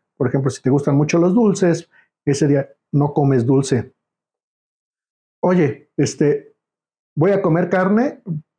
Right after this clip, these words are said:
pues ¿para qué comes carne, no? O sea, no me gusta la carne, entonces la voy a comer carne como sacrificio, pues mejor no comas carne, ¿no? O sea, ¿y qué significa carne? También es importante explicarlo.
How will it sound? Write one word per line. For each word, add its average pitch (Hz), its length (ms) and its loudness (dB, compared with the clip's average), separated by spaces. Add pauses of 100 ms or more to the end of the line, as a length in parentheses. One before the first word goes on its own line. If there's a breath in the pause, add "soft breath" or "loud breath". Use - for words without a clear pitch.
(180)
pues - 120 -2
¿para 214 200 -2
qué 220 100 0
comes 202 240 0
carne, 123 300 0
no? 208 160 0
O - 60 -2
sea, 127 180 0
no 175 160 2
me 220 100 2
gusta 214 180 0
la 175 140 0
carne, 165 240 0
entonces 170 180 0
la 165 60 2
voy 170 140 2
a 165 100 -2
comer 151 240 -2
carne 156 320 -2
como 120 380 -2
sacrificio, 165 560 -4
pues 196 120 0
mejor 214 220 2
no 214 140 2
comas 170 240 0
carne, 120 320 -2
¿no? 202 80 0
O - 80 -8 (400)
sea, 135 400 0
¿y 143 120 2
qué 202 120 0
significa 185 400 0
carne? 190 260 0
También 156 240 0
es 156 100 -4
importante 131 720 -2
explicarlo. 202 680 -2